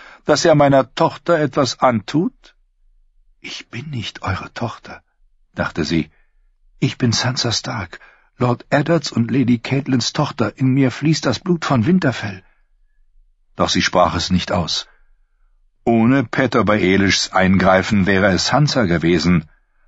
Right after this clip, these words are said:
die anstelle von Lysa Arryn sechshundert Fuß tief durch den kalten blauen Himmel in einen steinigen Tod gestürzt wäre.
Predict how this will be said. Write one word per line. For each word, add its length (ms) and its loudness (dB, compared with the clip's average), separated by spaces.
die 100 4
anstelle 480 2
von 180 2
Lysa 340 2
Arryn 400 0
sechshundert 600 0
Fuß 380 0
tief 360 0
durch 180 -2
den 200 0
kalten 460 2
blauen 320 4
Himmel 460 2
in 160 2
einen 280 4
steinigen 680 2
Tod 300 -2
gestürzt 560 -6
wäre. 400 0